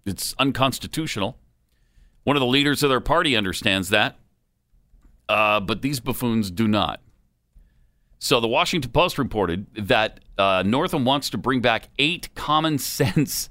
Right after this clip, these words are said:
<laughs> gun control measures that Republicans shot down during a special session in July.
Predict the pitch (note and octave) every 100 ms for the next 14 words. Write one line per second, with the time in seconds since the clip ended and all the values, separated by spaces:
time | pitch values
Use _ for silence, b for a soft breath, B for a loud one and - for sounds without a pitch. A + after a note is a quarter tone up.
0 | b b A2 A2 C#3+ C#3 C3 G#2+ G2+ D#2+
1 | C#2+ C2+ C#2+ A1+ - - G#2 A2 G#2 B2
2 | A2+ G2+ G#2 - G#2 F2 G2 F#2 E2+ D#2+
3 | F2 D#2+ - F#2 - F#2 G#2 E2+ F2+ D#2+
4 | D2 D#2 D2 A1